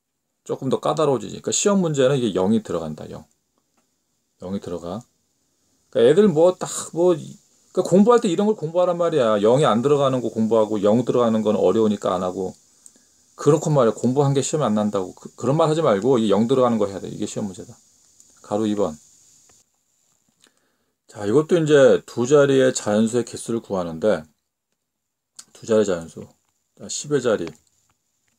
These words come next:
일의 자리. 자, 이렇게 만든다. 문제는 뭐냐? 아, 문제는 요 놈, 영. 그럼 십의 자리에 들어갈 수 있는 숫자는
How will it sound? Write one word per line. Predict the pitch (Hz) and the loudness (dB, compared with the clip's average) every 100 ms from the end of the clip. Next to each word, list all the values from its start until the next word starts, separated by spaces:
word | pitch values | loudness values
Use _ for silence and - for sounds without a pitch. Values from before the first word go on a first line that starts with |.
| _ _ _ _ | _ _ _ _
일의 | - 113 101 | -10 -8 -6
자리. | 92 80 78 _ _ _ _ _ _ _ _ _ _ _ _ _ _ _ _ _ | -6 -8 -18 _ _ _ _ _ _ _ _ _ _ _ _ _ _ _ _ _
자, | - | -16
이렇게 | 98 107 | -14 -8
만든다. | 98 85 90 90 80 - _ _ _ _ _ _ _ _ _ _ _ _ _ - | -8 -8 -12 -14 -14 -16 _ _ _ _ _ _ _ _ _ _ _ _ _ -10
문제는 | 117 139 156 120 | -2 0 2 0
뭐냐? | 87 87 78 _ _ _ _ | -4 -8 -12 _ _ _ _
아, | 85 87 90 90 92 85 | -8 -2 0 0 0 -2
문제는 | 98 107 113 110 95 | -2 0 0 0 0
요 | 92 | -2
놈, | 95 78 - _ _ _ - | -4 -6 -14 _ _ _ -10
영. | 87 78 - _ _ _ _ _ | -10 -10 -18 _ _ _ _ _
그럼 | - 165 | -8 -4
십의 | - 277 240 254 | 0 2 4 4
자리에 | 214 196 180 175 | 6 6 4 2
들어갈 | - 131 151 147 | 0 0 2 0
수 | - | 0
있는 | 131 | -4
숫자는 | 127 - 120 127 135 80 | -4 -2 -2 0 -2 -4